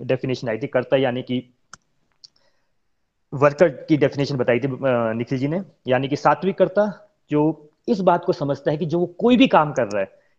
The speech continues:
in fact, वो सो भी रहा है, तो भी भगवान के कैमरे लगे हैं, भगवान देख रहे हैं।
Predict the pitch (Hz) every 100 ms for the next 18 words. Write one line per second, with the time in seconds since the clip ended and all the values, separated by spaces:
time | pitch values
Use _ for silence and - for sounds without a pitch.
0 | - 131 175 170 170 170 160 185 196 185
1 | 143 151 151 - _ _ 160 165 165 151
2 | 127 139 135 143 143 127 127 131 117 127
3 | 139 120 107 120 120 104 123 143 151 147
4 | 147 156